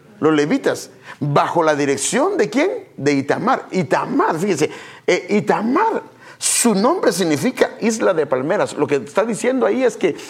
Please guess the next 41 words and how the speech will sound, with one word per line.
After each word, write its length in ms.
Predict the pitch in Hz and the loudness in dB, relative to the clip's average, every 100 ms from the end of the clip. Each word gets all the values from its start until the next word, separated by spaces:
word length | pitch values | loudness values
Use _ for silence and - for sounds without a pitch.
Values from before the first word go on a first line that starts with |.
| - - | -14 0
él 180 | 202 208 | 0 2
tenía 300 | 196 202 190 | 0 2 0
un 300 | 175 170 151 | 0 -2 0
grupo 380 | 233 - 359 349 | 2 2 0 -2
de 100 | 233 | 0
servidores 680 | 202 147 143 214 440 339 | 0 0 0 2 0 -2
que 240 | - 170 - - - - _ - | 0 0 -2 -6 -18 -20 _ -2
eran, 400 | 165 190 180 - | 2 2 0 -4
la 180 | - 160 | -2 -2
pa-, 120 | - | -2
palmera 680 | - 151 147 214 269 233 - - _ - | -2 0 2 2 2 0 -4 -14 _ -8
es 300 | 170 170 185 | -4 -2 0
sinónimo 500 | 202 185 214 208 156 | 0 0 0 0 0
de 80 | 127 | 0
fidelidad, 540 | 135 120 117 147 135 | 0 0 2 0 0
que 120 | 165 | 0
eran 280 | 160 147 113 | 2 0 -4
fieles. 600 | - - 165 139 90 - - - - | -8 -2 0 0 -2 -12 -20 -14 -4
O 80 | |
sea 180 | 139 214 | 0 2
que 200 | 214 165 - - | 2 0 -2 -4
el, 260 | - 147 143 | 0 2 2
el, 160 | 143 139 | 0 0
el 140 | 143 | 2
encargado 960 | 143 139 147 123 127 190 349 214 202 214 - - | 2 2 0 0 0 0 2 2 0 0 -10 -2
de, 380 | 139 147 143 131 | 2 2 2 0
de, 320 | 143 139 107 | 0 0 -2
de, 280 | 135 139 131 | 0 0 2
de 120 | 143 | 2
los 140 | 139 | 0
servidores, 680 | 139 127 123 156 339 269 - - _ | 0 -2 0 0 0 -2 -6 -14 _
su 200 | - 123 | -4 -2
nombre 360 | 131 190 202 | 0 -2 -2
es 120 | 180 139 | -4 -4
Itamar. 340 | 131 110 113 - - | -2 -2 -4 -8 -4
La 120 | 117 | -4
genética 580 | - 120 185 208 170 - | -2 0 0 0 -2 -2
es 160 | 170 | -2
Itamar, 460 | 180 117 123 294 - - - - | -4 -4 -2 -4 -6 -18 -20 -8
que 240 | - 123 180 | 0 2 0
es 180 | 180 | -4